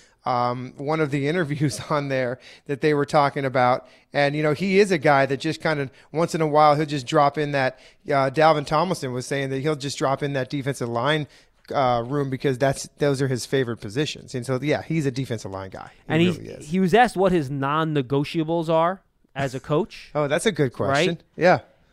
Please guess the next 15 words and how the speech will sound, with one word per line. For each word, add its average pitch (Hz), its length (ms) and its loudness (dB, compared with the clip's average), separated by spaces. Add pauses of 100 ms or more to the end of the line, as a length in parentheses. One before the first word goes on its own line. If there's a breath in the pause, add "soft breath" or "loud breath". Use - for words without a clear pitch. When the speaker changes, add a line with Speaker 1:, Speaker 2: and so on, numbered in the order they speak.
(120)
Speaker 2:
And 151 480 0 (140)
these 185 400 -2
were 208 100 4
the 185 100 2
ones 165 240 0
he 147 100 -8
gave. 120 320 -4
He 131 100 -10
goes, 156 220 4
"You 156 60 2
have 151 100 0
to 151 80 -6
be 135 80 -2
team 190 240 -4
first, 175 480 0